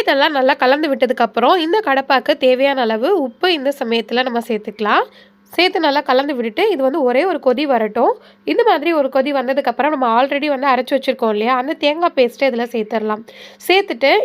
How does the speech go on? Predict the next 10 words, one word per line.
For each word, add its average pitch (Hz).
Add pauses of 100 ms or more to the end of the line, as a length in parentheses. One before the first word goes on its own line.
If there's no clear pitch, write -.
இந்த 294 (220)
மிக்ஸி 277
ஜார்ல 311
கொஞ்சமா 285 (100)
தண்ணி 262 (100)
ஊத்தி 277 (180)
அதையும் 302
நம்ம 269
அலசி 240
ஊத்திக்கலாம். 233